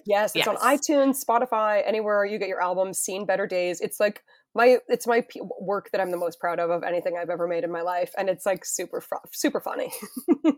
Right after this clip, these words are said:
Speaker 2: It's
Speaker 1: If I
Speaker 2: so
Speaker 1: do
Speaker 2: funny.
Speaker 1: say so myself.
Speaker 2: I was there, I think, both nights. I think I saw it
Speaker 1: Mm.
Speaker 2: twice during the recording, so you might hear my laugh there in the
Speaker 1: Yeah.
Speaker 2: crowd.
Speaker 1: <laughs>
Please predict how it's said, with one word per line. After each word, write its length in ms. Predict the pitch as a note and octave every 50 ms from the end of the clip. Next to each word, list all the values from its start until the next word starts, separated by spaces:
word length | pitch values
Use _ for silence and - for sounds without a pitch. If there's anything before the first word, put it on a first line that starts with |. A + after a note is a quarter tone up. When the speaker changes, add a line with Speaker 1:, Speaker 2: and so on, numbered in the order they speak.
| - C#4 - - -
Speaker 2:
It's 120 | G#3 G3+
Speaker 1:
If 120 | A#3+ A#3
I 80 | A#3+ A3+
Speaker 2:
so 60 | B3 -
Speaker 1:
do 100 | B3 A#3
Speaker 2:
funny. 180 | - - G#3+ G3
Speaker 1:
say 40 |
so 160 | G#3+ - - F3
myself. 320 | - - - - - - - -
Speaker 2:
I 180 | - D#4 G#4+ A#4
was 180 | C5 C5 A#4 -
there, 180 | G#4 G4+ G4+
I 120 | F4+ F4+ F4
think, 280 | - F#4+ A4+ - -
both 280 | - G3+ G#3 A#3 - -
nights. 320 | E3+ C#3 A#2+ G2 D3+ -
I 80 | A3 A3+
think 160 | B3+ C#4+ -
I 160 | B3+ C4 C#4+
saw 100 | D4+ -
it 100 | - E4
Speaker 1:
Mm. 60 | D#4
Speaker 2:
twice 240 | C4+ G#3 F#3 F#3+ -
during 140 | - F#3 F3
the 60 | F3 E3+
recording, 260 | - G3 F#3 F3+ E3+
so 140 | D#3+ - G#3+
you 100 | G3 F3+
might 220 | F#3+ G3+ A3+ A3+
hear 120 | B3+ C4
my 220 | B3 G#3+ E3 D3+ F3+
laugh 400 | G3+ G#3+ G#3 G#3 G#3 A3 A3 - _
there 240 | F3+ F#3 F#3 F#3 G3
in 60 | G3
the 80 | F#3+ G3+
Speaker 1:
Yeah. 120 | G#3 G#3
Speaker 2:
crowd. 540 | G3+ G3 F#3+ F#3 G3+ - A3 B3 - D4 C#4+ -
Speaker 1:
<laughs> 40 | E4+